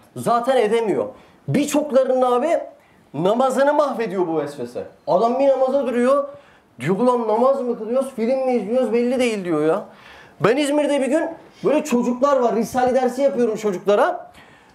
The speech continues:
Çocukların içinde de böyle acayip çocuklar var. Bir tanesi buradan buraya faça dövmeli abi. Risale dersi yapıyoruz. Bir tane çocuk vardı, mesleği iki üç ayda bir gidiyor, bir tanesini dövüyor, darp ediyor. Oradan para alıyor.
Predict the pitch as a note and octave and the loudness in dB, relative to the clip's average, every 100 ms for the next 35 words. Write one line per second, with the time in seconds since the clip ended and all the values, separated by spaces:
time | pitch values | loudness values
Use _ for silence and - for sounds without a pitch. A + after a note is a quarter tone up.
0 | - - G#3 B3+ C4 C#4+ D4 D4 C#4+ F4+ | -12 -6 -4 -2 0 2 0 -2 0 2
1 | F4 B3+ F3+ G#3 B3 C#4+ C#4+ C4 F#3+ G3+ | 2 2 2 2 2 2 0 -4 -4 -2
2 | E3+ D#3+ - C#4 C4 A3+ F#3+ B3+ A#3 A#3+ | 0 0 0 -2 0 0 0 -4 -2 2
3 | A#3+ A#3 A#3 A#3 A#3+ A3+ C4 A3+ A3+ A3+ | 2 2 2 2 -2 0 0 2 2 2
4 | A3+ F#3+ D3+ - - F#3+ - A3 A3 A3 | 2 2 0 -2 -4 -6 -2 0 0 0
5 | A#3+ G#3+ F3 E3 A#3+ - - - - - | -2 -2 -2 -4 -4 -10 -20 -20 -20 -20
6 | - - G#3+ B3+ C4+ C4+ C4+ C#4 B3+ A#3 | -14 -6 0 2 2 2 0 0 2 2
7 | F#3+ G#3 B3 B3 A#3 C4 A#3+ A#3+ C#4 C4+ | 2 2 2 0 -4 -2 -4 -2 0 2
8 | C4 A3 G3 G3+ D4 - - _ _ _ | 2 2 0 2 0 -2 -12 _ _ _
9 | _ _ - - D#4 A#3 C4+ A#3+ C4 C4 | _ _ -12 -2 0 2 0 0 0 2
10 | B3+ B3+ C4+ A3+ G3+ G3 F#3+ B3+ - G3+ | 2 0 0 0 0 0 0 0 0 -2
11 | E3+ A3 D4 C4+ C#4+ C#4 C#4 B3+ B3+ A#3 | 0 0 2 2 2 2 0 2 2 0
12 | F3 B2 | -2 -6